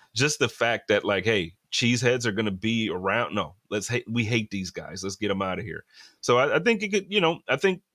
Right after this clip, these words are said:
it has a chance, man. And I, I, I'm, for your sake, I'm hoping that it happens. I think, if I'm being honest with you, I think the, the thing I would be more nervous about is just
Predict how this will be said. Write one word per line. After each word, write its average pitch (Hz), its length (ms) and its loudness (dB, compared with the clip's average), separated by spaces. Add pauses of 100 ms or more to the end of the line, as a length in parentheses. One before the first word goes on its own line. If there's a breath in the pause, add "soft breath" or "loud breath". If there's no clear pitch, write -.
(200)
it 147 120 2
has 170 180 0
a 160 40 -2
chance, 175 420 0
man. 127 240 0
And 127 100 2
I, 104 180 0
I, 110 40 -2 (120)
I'm, 110 140 -4
for - 220 2
your 165 160 2
sake, 113 380 -4
I'm 101 140 -6
hoping 123 280 -2
that 120 140 2
it 117 100 0
happens. 110 480 -2 (560 soft breath)
I 107 80 0
think, 165 240 0 (340)
if 117 160 -4
I'm 113 120 0
being 135 180 2
honest 135 300 0
with 110 160 -4
you, 110 80 2
I - 20 -6
think 151 220 -6
the, 117 180 -4
the 107 80 -4
thing 127 260 -6
I 113 60 0
would 113 160 -2
be 113 100 -4
more 107 220 -4
nervous 107 320 -4
about 101 300 -2
is 95 100 -8
just 104 300 -6